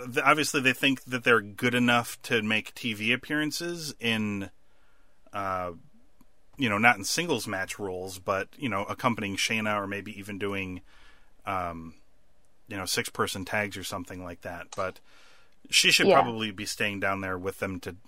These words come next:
Speaker 1: help cultivate that group or whatever. The
Speaker 2: I, I agree completely with that.
Speaker 1: the three horsewomen. Uh, so then we've got, un-, at least until we know more,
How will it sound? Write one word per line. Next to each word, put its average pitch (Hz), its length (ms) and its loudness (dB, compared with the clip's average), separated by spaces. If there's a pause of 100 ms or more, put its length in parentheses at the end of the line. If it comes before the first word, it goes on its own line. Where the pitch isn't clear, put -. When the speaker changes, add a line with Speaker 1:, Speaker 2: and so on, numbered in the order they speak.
Speaker 1:
help - 240 -6
cultivate 95 500 -10
that 90 220 -8 (100)
group 92 380 -10 (200)
or 87 80 -10
whatever. 87 420 -12
The - 100 4
Speaker 2:
I, 214 300 12 (760)
I 208 120 10
agree 196 340 10
completely - 460 -2
with 104 200 4
that. 113 320 8
Speaker 1:
the 113 220 -4
three 117 360 0
horsewomen. 95 680 -6
Uh, 120 400 6 (1040)
so 160 680 2 (760)
then 147 300 6
we've 160 220 0
got, 139 480 6 (640)
un-, 123 180 0
at 127 120 -2
least 156 320 0
until 160 260 -2
we 156 100 2
know 151 200 4
more, 110 460 4